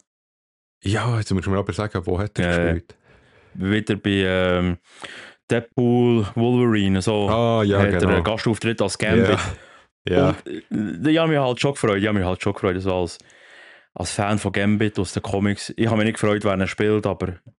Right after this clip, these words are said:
Speaker 2: eine andere
Speaker 1: Ja,
Speaker 2: Geschichte,
Speaker 1: ich
Speaker 2: so.
Speaker 1: muss im Fall sagen, Channing Tatum schaue ich mittlerweile, äh, noch gar nicht so ungern. Also, ich muss auch sagen, ich habe auch Magic Mike geschaut, der, Al-,
Speaker 2: Ja.
Speaker 1: der erste Teil. Und der erste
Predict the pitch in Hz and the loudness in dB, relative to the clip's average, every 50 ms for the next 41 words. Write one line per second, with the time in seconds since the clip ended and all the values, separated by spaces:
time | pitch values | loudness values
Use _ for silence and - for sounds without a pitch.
0 | _ - - 87 80 80 80 80 92 90 104 107 123 135 143 147 131 - 135 139 | _ -14 -8 -4 -4 -2 -2 -4 -4 0 0 2 2 2 2 0 0 0 0 2
1 | 147 131 110 - 117 104 - 127 127 123 - 135 131 - 127 - - - 127 131 | 2 2 2 0 0 0 0 0 0 0 -2 -2 -2 -2 -4 -6 -4 -4 -2 -2
2 | 135 127 - - 123 131 131 - - 139 120 101 101 95 - 101 95 101 107 123 | -2 -2 -2 -2 -2 -2 -2 -4 -4 -2 -2 0 0 0 0 0 0 0 0 -2
3 | 147 - - - - 156 139 139 147 147 147 147 139 139 - - _ _ _ _ | -4 -6 -6 -4 -2 -2 0 0 0 0 0 0 -2 -4 -6 -12 _ _ _ _
4 | _ _ _ _ _ _ - - 107 107 117 117 - - 117 117 123 - 127 117 | _ _ _ _ _ _ -6 -4 -2 -2 -2 -2 -2 0 0 0 0 0 -2 -4
5 | - - 107 95 92 95 101 107 104 85 80 78 76 76 82 78 - _ _ - | -2 -2 -2 0 2 2 2 0 0 -2 -4 -4 -4 -6 -6 -10 -12 _ _ -6
6 | - 107 101 104 104 - - - - - 131 131 139 135 117 131 120 135 127 127 | -4 -2 -2 -2 -2 -6 -8 -16 -8 -2 0 0 2 2 0 0 -2 -2 -2 0
7 | 123 120 117 113 110 113 110 113 113 - - 104 - - 101 98 110 127 139 - | 0 2 2 2 2 0 0 0 -2 -2 -4 -6 -4 -2 -2 0 0 0 -2 -4
8 | - - - 135 135 165 190 - - - - - - - - _ _ _ - - | -8 -4 0 2 2 2 0 0 -4 -12 -20 -20 -20 -20 -20 _ _ _ -6 -2
9 | 139 135 131 131 135 139 - - - - 131 117 120 135 151 - - - - 127 | -2 0 2 2 2 2 0 0 0 -2 0 0 2 0 0 -2 -4 -4 -2 0
10 | 131 147 175 147 101 92 - 95 80 95 107 - | 0 0 0 0 -2 -2 -2 -2 -2 -2 -2 -2